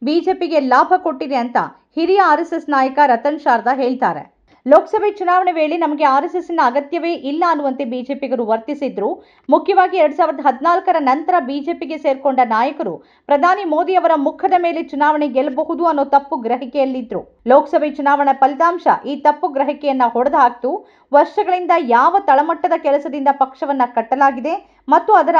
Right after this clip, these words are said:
ಅಗತ್ಯವೇನು ಅನ್ನೋದು ಬಿ ಜೆ ಪಿಗೆ ತಿಳಿತು ಅಂತ ಆರ್ ಎಸ್ ಎಸ್ ನಾಯಕರು ಹೇಳ್ತಾರೆ. ಇದನ್ನ ಅರಿತುಕೊಂಡ ನಾಯಕರು ಆರ್ ಎಸ್ ಎಸ್ ಜೊತೆ ಸಹಾಯ ಕೇಳಿದ್ರು.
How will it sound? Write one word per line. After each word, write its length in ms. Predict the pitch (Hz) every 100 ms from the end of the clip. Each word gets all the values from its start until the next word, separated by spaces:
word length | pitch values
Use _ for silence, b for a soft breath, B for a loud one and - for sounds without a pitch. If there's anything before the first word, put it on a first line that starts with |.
| 240
ಅಗತ್ಯವೇನು 640 | 240 - 349 294 339 359
ಅನ್ನೋದು 280 | 294 285 302
ಬಿ 180 | 262 262
ಜೆ 140 | 285
ಪಿಗೆ 280 | 285 226 262
ತಿಳಿತು 440 | 262 339 392 294
ಅಂತ 200 | 226 262 175 - b b
ಆರ್ 180 | 247 311
ಎಸ್ 120 | 381
ಎಸ್ 160 | 381 330
ನಾಯಕರು 380 | 269 220 214 262
ಹೇಳ್ತಾರೆ. 720 | 269 262 254 185 147 - _ _ 277
ಇದನ್ನ 320 | 302 415 415 277
ಅರಿತುಕೊಂಡ 480 | 285 415 415 403 349
ನಾಯಕರು 640 | 285 247 262 254 190 277 262
ಆರ್ 240 | 269 311
ಎಸ್ 120 | 392
ಎಸ್ 180 | 381 381
ಜೊತೆ 240 | 294 302
ಸಹಾಯ 400 | 311 240 262 269
ಕೇಳಿದ್ರು. 640 | 269 240 208 175 147 -